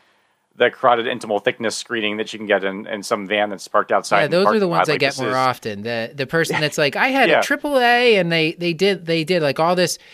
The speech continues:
Speaker 2: a triple A screening, carotid intimal thickness, uh, A B Is, all this, all this stuff.
Speaker 1: And maybe a dexa scan, which you can also possibly
Speaker 2: Right.
Speaker 1: use, which is always nice. But, like, most of the stuff. But this patient was things like digital rectal examination for prostate cancer and depression screening and a vision check and,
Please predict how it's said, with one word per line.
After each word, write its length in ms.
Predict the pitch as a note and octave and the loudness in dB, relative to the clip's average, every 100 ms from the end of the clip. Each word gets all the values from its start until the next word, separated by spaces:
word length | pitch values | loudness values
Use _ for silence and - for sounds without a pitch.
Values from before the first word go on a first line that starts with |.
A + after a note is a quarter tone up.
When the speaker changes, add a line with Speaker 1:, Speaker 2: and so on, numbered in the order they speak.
| - | -10
Speaker 2:
a 60 | D3 | -4
triple 300 | A#3 A3+ G3+ | -2 2 4
A 120 | G3 | 4
screening, 500 | - F#3+ F#3+ F#3 E3 | 2 -2 0 0 -2
carotid 400 | D#3+ E3 E3+ E3+ | 0 2 2 0
intimal 320 | D#3+ E3 D3+ | -2 -2 -2
thickness, 560 | - E3+ E3+ D#3+ D#3 - | -2 -4 -2 -2 -2 -2
uh, 180 | B2 B2 | -2 -2
A 160 | D#3+ F3 | 0 2
B 160 | E3 | 2
Is, 400 | D3 D3+ D3 D3 | 2 4 2 2
all 160 | C#3+ C#3+ | 2 0
this, 200 | C#3 - - | 0 -4 -6
all 140 | D3 | -4
this 180 | C#3+ C3 | -4 -6
stuff. 420 | - B2 A2 - _ _ _ _ _ _ _ _ _ _ | -6 -6 -8 -14 _ _ _ _ _ _ _ _ _ _
Speaker 1:
And 160 | C#3+ C#3 | -12 -4
maybe 200 | A3 C4+ | -2 2
a 60 | |
dexa 280 | D3 E3 D#3+ | 2 2 -2
scan, 240 | - C#3 A#2 | 0 2 2
which 100 | A#2 | 0
you 60 | |
can 80 | A#2+ | 2
also 300 | A#2 B2+ A2 _ | 2 2 -6 _
possibly 420 | - D#3 B2 G#2+ | 0 0 0 -4
Speaker 2:
Right. 80 | A2 | -4
Speaker 1:
use, 260 | A#2 G#2 - | -6 -6 -10
which 120 | A2 | -6
is 100 | G#2 | 2
always 220 | G2 F#2 | 2 2
nice. 240 | F#2+ E2+ | 0 -2
But, 100 | - | -4
like, 160 | G#2 G2 | -4 -2
most 200 | A#2+ - | -2 -4
of 40 | |
the 40 | A2 | -4
stuff. 260 | - G2 - | 0 2 0
But 120 | A2 _ _ _ | -6 _ _ _
this 140 | C4 - | -8 0
patient 300 | D#3+ C#3+ C3+ | 2 2 0
was 120 | A#2 | -2
things 240 | C#3+ C3+ | 0 2
like 360 | B2+ A#2+ - - | 2 2 -2 -10
digital 240 | C#3+ C3+ A#2 | -4 0 2
rectal 260 | A#2 B2+ | 2 2
examination 600 | A2 A2 G#2+ A2 - A#2 | 0 0 2 0 -2 -8
for 120 | G2+ | -10
prostate 420 | G2+ A2+ G#2 A2 G2 | 0 2 2 -2 -2
cancer 400 | A2 G2+ - A2 | -2 -2 0 0
and 100 | G2 | -2
depression 380 | - A2+ - G2+ | -2 -2 -2 -12
screening 400 | - A2+ G#2 G2+ | -10 -6 -4 -4
and 80 | |
a 20 | F#2 | -4
vision 260 | G2+ G#2 | -6 -8
check 320 | F#2+ G2+ F#2+ | -2 0 2
and, 200 | G2 F#2+ | -2 -14